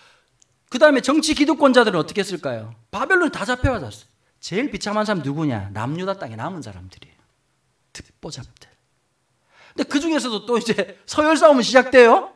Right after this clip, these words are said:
그 안에서도. 그런데 문제가 뭐냐? 천박한 지도자들이 남아있는 거예요. 어디 하나 소문을 들어도 괜찮은 얘기가 하나도 없는 상황이었단 말이에요. 그런데 하나님이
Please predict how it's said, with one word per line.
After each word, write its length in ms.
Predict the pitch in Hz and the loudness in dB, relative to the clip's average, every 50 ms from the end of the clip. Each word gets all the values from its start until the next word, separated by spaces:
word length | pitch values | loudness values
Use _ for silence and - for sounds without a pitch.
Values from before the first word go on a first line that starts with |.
| _ _ | _ _
그 180 | _ - - - | _ -2 2 4
안에서도. 720 | - 240 - 277 247 170 208 196 175 208 - - - - _ _ _ _ _ _ _ _ _ _ | 4 6 4 4 2 0 0 0 0 0 0 0 -4 -10 _ _ _ _ _ _ _ _ _ _
그런데 300 | - 311 359 320 285 233 | 0 0 2 2 2 0
문제가 420 | 185 196 220 214 277 294 294 277 | 0 -2 -2 2 4 6 6 6
뭐냐? 540 | 233 202 196 202 202 190 160 131 120 120 - _ _ _ _ _ _ | 6 2 -2 -2 -4 -4 -6 -6 -8 -12 -18 _ _ _ _ _ _
천박한 720 | - - 359 370 339 320 311 311 320 320 - 320 302 294 | -2 0 2 2 6 8 8 6 6 4 0 2 2 2
지도자들이 540 | 294 - 226 302 294 262 254 202 214 180 160 | 0 -2 -2 0 0 2 0 0 -2 -4 -6
남아있는 520 | 147 151 190 202 170 120 95 95 101 104 | -6 -6 -6 -6 -8 -12 -14 -18 -20 -20
거예요. 140 | - _ _ _ _ _ _ _ _ _ _ _ _ _ - - - - | -20 _ _ _ _ _ _ _ _ _ _ _ _ _ -20 -20 -6 2
어디 340 | 285 320 359 359 359 339 311 | 6 8 8 8 8 8 6
하나 240 | 277 254 262 262 254 | 8 8 6 4 4
소문을 500 | 262 - 269 285 277 311 320 302 294 - | 4 2 0 2 4 4 6 6 4 4
들어도 800 | 262 277 269 254 226 - 208 214 220 202 170 135 120 120 - _ _ | 2 4 4 4 4 4 2 2 2 2 0 -4 -6 -12 -18 _ _
괜찮은 580 | - 233 285 311 320 302 - 311 320 311 285 262 | 2 2 4 4 2 2 2 2 2 4 2 2
얘기가 260 | 233 208 190 175 170 | 2 0 2 0 0
하나도 420 | 156 - 311 359 349 359 320 302 | 4 4 6 8 8 8 8 4
없는 220 | 233 175 165 156 151 | 0 -2 -4 -6 -6
상황이었단 460 | 151 151 147 139 127 113 107 - 104 104 - | -8 -8 -8 -8 -10 -10 -12 -16 -18 -20 -20
말이에요. 140 | 101 104 113 _ _ _ _ _ _ _ _ _ _ _ - - - _ | -20 -20 _ _ _ _ _ _ _ _ _ _ _ _ -20 -20 -6 _
그런데 240 | - 339 330 302 | 2 6 8 8
하나님이 680 | 262 269 277 277 254 233 220 226 233 226 170 117 - - | 8 8 6 4 4 2 0 -2 -2 -4 -6 -8 -10 -16